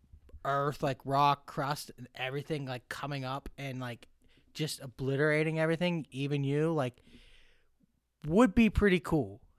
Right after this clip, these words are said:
It would be awesome to s-, I'm just saying, it'd be like Woody Harrelson in,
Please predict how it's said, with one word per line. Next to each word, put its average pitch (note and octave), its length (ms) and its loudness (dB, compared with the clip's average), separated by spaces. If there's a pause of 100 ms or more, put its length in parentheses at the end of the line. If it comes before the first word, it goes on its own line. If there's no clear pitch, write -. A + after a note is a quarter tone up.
(200)
It D#3+ 120 4
would F3+ 140 6
be G#3+ 180 4
awesome F3+ 460 4
to E3+ 40 0
s-, - 240 -6
I'm A3+ 180 6
just B3+ 200 0
saying, D3+ 360 2 (340)
it'd G#3+ 160 4
be C#4 120 4
like B3 140 10
Woody G#3+ 280 8
Harrelson F#3 500 8
in, D3+ 240 -2